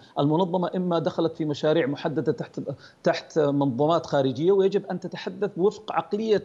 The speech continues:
ال-، الخارج. سأعطيك على سبيل المثال الآن في ال-، في الواقع اليمني لا يوجد من يتحدث عن، عن طائرات الدرون، لا يوجد من يتحدث الآن عن أن هنالك من يقتل ويقصف الآن في داخل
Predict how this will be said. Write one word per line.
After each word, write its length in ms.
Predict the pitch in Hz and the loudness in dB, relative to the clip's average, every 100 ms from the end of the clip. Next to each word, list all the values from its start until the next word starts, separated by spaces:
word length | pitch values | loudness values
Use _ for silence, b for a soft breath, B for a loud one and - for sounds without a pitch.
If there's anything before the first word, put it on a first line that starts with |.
| - | -2
ال-، 320 | 151 151 139 B B 147 | -4 -4 -4 B B -4
الخارج. 400 | 143 185 147 110 | 0 2 2 0
سأعطيك 420 | - 135 190 170 | -4 -2 -2 -4
على 140 | 165 | -4
سبيل 280 | - 165 185 | -4 -2 0
المثال 340 | 175 196 185 | 0 0 2
الآن 300 | 175 190 190 185 B B | 2 2 0 0 B B
في 100 | - | -2
ال-، 120 | 160 160 | 0 0
في 60 | 170 | 0
الواقع 360 | 175 196 196 | 2 2 2
اليمني 360 | 180 170 156 185 | 0 0 -2 0
لا 100 | 220 | 2
يوجد 300 | 262 247 214 | 0 -2 -4
من 100 | 233 | -2
يتحدث 420 | 226 220 220 202 | -2 -2 -2 -2
عن، 240 | 208 202 | -2 -4
عن 500 | 190 180 - 185 180 | -2 -2 -2 -2 -2
طائرات 440 | 175 180 190 185 185 | 2 4 6 4 2
الدرون، 420 | 143 170 143 98 - b 160 | 0 2 0 -2 -10 b 2
لا 100 | 185 | 2
يوجد 280 | 226 214 | 2 0
من 80 | 208 | -2
يتحدث 440 | 202 - 202 202 180 | -6 -6 -6 -4 -4
الآن 440 | 170 202 196 220 | -2 0 0 0
عن 300 | 147 165 160 | -2 -2 -2
أن 240 | 160 165 | 0 0
هنالك 560 | 165 165 196 185 185 196 | 0 2 4 4 2 2
من 440 | 180 165 170 170 | 2 2 2 4
يقتل 420 | 175 - - 180 165 | 4 2 2 2 4
ويقصف 520 | 156 190 - 170 151 | 2 0 -2 -4 -4
الآن 360 | 139 175 160 | -4 -2 -2
في 180 | 151 175 | -2 -2
داخل 440 | 160 196 190 185 | 2 2 2 0